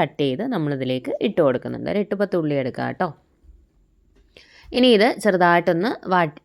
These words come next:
വഴറ്റിയെടുക്കണം. ഒരുപാടങ്ങ് വഴണ്ട് പോകണ്ട, ചെറുതായിട്ടൊന്ന് സോഫ്റ്റ് ആവണം. അപ്പോൾ ആവശ്യത്തിന് ഉപ്പ് കൂടി ഇട്ട് കൊടുത്തിട്ടുണ്ട്. ഇനി നമുക്കിതൊന്ന് വഴറ്റിയെടുക്കാം.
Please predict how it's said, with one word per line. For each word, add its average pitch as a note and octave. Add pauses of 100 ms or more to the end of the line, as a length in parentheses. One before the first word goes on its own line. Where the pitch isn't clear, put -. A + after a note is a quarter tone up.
വഴറ്റിയെടുക്കണം. E3
ഒരുപാടങ്ങ് B3
വഴണ്ട് G3+
പോകണ്ട, E3+
ചെറുതായിട്ടൊന്ന് F#3+
സോഫ്റ്റ് B3
ആവണം. C3+
അപ്പോൾ D#3+
ആവശ്യത്തിന് G#3
ഉപ്പ് F3+
കൂടി E3+
ഇട്ട് E3
കൊടുത്തിട്ടുണ്ട്. C#3+
ഇനി G3
നമുക്കിതൊന്ന് D3
വഴറ്റിയെടുക്കാം. G3